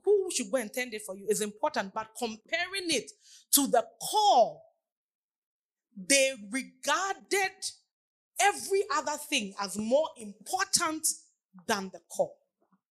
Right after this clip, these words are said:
And for many of us who walk into church on Sunday, even pastors and whatever, we are here. We are part of these people. When God places a demand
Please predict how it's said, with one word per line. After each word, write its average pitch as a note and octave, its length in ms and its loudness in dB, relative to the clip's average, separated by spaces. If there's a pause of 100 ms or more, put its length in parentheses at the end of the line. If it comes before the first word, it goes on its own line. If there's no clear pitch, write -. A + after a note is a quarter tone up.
(1300)
And C4+ 160 4
for C4 140 2
many F4+ 580 0
of A3+ 260 0
us D#4 480 -6
who E4+ 240 0
walk D4+ 240 -4
into A#3+ 280 -10
church D4 480 0
on G#3+ 180 -6
Sunday, B3 800 -4 (640)
even C#4 440 -2
pastors - 800 -4 (220)
and G3+ 200 -6
whatever, A3 480 -4 (540)
we A3+ 200 2
are G#3+ 180 -2
here. A#3+ 260 -6 (520)
We G#3+ 160 -4
are G#3 120 -2
part B3+ 240 -6
of F#3+ 160 -10
these G#3+ 220 -10
people. F#3 340 -18 (1200)
When B3 460 4
God E4+ 280 6 (140)
places D#4 400 -6
a B3 80 0
demand A3 580 -6